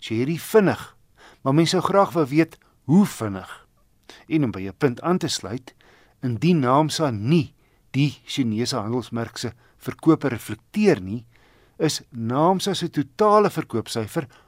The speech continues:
ook nie n honderd persent korrek nie. Chery se bemarkingsbestuurder, Bianca van Staden, gee by navraag toe dat hulle verkoopsyfers tans op geen platform beskikbaar is nie. Sy skryf,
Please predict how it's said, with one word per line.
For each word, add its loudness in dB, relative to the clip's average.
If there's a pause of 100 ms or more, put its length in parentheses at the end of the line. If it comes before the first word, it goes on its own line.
(200)
ook 0
nie -6 (220)
n 2
honderd 2
persent -6
korrek 2
nie. -14 (800)
Chery -2
se -2
bemarkingsbestuurder, -2 (240)
Bianca -2
van -8
Staden, 0 (540)
gee 2
by 2
navraag 0
toe 0
dat -2
hulle -4
verkoopsyfers -6
tans 2 (140)
op -2 (100)
geen -2 (380)
platform 0
beskikbaar -6
is -14
nie. -20 (640)
Sy -8
skryf, 0